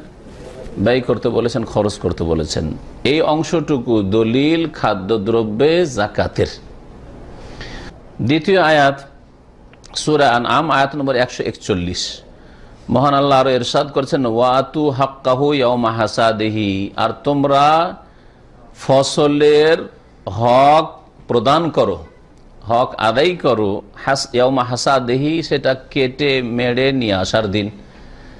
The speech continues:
হাসাদ মানে কাটা মারা,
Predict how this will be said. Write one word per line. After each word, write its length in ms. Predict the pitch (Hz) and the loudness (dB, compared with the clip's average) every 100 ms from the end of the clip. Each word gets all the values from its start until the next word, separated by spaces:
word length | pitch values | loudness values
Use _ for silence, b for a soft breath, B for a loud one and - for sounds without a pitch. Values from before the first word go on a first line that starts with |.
| B | B
হাসাদ 460 | - 113 - 151 151 | -4 -2 2 2 2
মানে 540 | 151 151 151 156 165 - - - - - - | 0 0 0 -2 -4 -8 -16 -20 -20 -16 -4
কাটা 300 | 101 101 85 | -2 0 -2
মারা, 240 | 87 73 | -4 -6